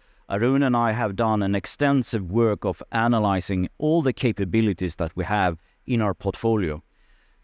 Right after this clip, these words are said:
Not to make sure that they are overlapping or not, but try to identify what is the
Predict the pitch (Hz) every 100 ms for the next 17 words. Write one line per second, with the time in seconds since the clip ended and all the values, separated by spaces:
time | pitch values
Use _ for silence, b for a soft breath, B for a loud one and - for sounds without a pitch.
0 | - 107 135 - 175 147 120 110 - 120
1 | 104 104 - 104 95 92 92 110 107 117
2 | 123 131 - 135 113 127 160 - 147 -
3 | - 175 196 185 165 175 160 151 160 143
4 | 139 - _ _ 104 123 208 226 233